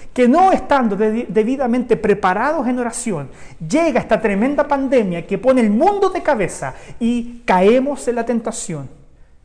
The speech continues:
Sucumbimos a la ansiedad, a la angustia, al dolor, porque tal vez no estuvimos debidamente preparados. El desafío que el Señor hoy día nos presenta,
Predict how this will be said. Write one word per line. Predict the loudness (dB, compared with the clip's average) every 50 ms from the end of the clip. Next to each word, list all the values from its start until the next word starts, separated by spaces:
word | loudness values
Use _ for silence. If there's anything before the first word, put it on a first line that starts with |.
| _ -20
Sucumbimos | -16 -6 -6 -4 0 0 2 4 4 4 6 6 4 2
a | 2 0
la | 0 0
ansiedad, | -2 -4 -4 -6 -6 -6 -6 -10 -12 -14 -16 -18 -10 -4
a | -2 -2
la | 0 0
angustia, | 0 0 0 0 -2 -2 -4 -12 -14 -12 -12 -14 -8 -4
al | -2 -2 -2 -2
dolor, | -2 -4 -4 -6 -10 -12 -14 -18 -20 _ _ -20 -20 -20 -20 -20 _ _ _ _ _ _ _ _ _ _ _ -20 _
porque | -20 -14 -12 -10 -8
tal | -6 -6 -6
vez | -6 -8 -6
no | -8 -10
estuvimos | -8 -8 -6 -4 -4 -4 -4 -6 -8 -8
debidamente | -10 -10 -8 -10 -8 -10 -10 -12 -12 -14
preparados. | -14 -14 -16 -16 -16 -20 -20 -20 -20 -20 -20 -20 _ -20 _ -20 -20 _ _ _ -20 -20 -20 _ _ _ -20 -20 -20 -20
El | -18 -16
desafío | -16 -16 -16 -18 -20 -16 -10 -8 -6 -6 -6 -8
que | -10 -16
el | -16
Señor | -14 -12 -12 -12 -10 -10
hoy | -12 -12
día | -12 -8 -8 -8 -8
nos | -8 -12
presenta, | -14 -16 -16 -16 -16 -16 -18 -18 -18 -20 -20 -20